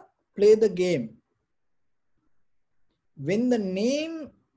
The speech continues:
and when the consciousness have the, the contact with the name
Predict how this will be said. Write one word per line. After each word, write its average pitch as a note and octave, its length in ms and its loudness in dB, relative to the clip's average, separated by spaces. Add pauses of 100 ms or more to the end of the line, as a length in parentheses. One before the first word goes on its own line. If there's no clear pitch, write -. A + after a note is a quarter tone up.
and G3+ 220 -6
when A3 320 -2
the C#4+ 220 2
consciousness G#3 1040 -4 (1600)
have A#3 400 0
the, G3 260 -2 (140)
the E3 160 0
contact C4 720 0
with G#3 200 -8
the G3 80 2
name A#3+ 560 -2